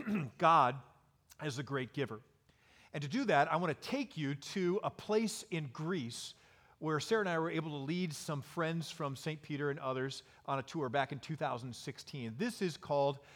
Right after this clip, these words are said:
uh, the Areopagus, or Mars Hill.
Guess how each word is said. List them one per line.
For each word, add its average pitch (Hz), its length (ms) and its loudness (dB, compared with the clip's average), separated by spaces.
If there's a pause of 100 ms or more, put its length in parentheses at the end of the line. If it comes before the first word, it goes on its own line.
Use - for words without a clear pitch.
(140)
uh, 147 280 6
the 147 240 -4
Areopagus, 160 1200 0 (320)
or 143 140 0
Mars 151 560 4 (120)
Hill. 127 320 -2